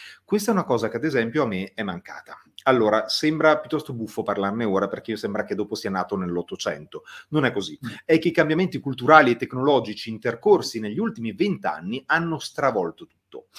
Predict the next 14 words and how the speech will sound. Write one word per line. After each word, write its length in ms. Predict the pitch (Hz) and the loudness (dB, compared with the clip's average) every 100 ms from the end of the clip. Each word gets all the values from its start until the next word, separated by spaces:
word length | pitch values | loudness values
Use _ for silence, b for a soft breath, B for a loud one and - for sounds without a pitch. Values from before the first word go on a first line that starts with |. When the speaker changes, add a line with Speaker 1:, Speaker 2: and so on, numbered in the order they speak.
| B B - | B B -6
Speaker 1:
Molto 400 | 131 185 135 101 | 6 6 6 2
banalmente, 600 | 95 113 113 76 82 208 | -2 -2 -4 -6 -2 0
quando 180 | 233 165 | 2 2
ero 120 | 127 | 0
adolescente 420 | 120 117 143 - | 0 -4 -6 -6
io 160 | 143 143 | -4 -2
non 160 | 185 | -2
c'era 220 | 180 95 101 | -4 -6 -6
internet. 600 | - - - 80 _ 87 _ | -8 -18 -18 -20 _ -20 _
Cioè, 180 | - 156 | 0 2
muoveva 800 | 170 190 185 220 196 139 113 - | 6 8 8 6 4 4 4 2
i 140 | 127 - | -14 -18
primi 580 | - - 147 156 139 113 | -10 -8 -6 -4 -2 2
passi, 680 | - 110 123 - - 160 170 | 6 6 6 2 0 -2 -4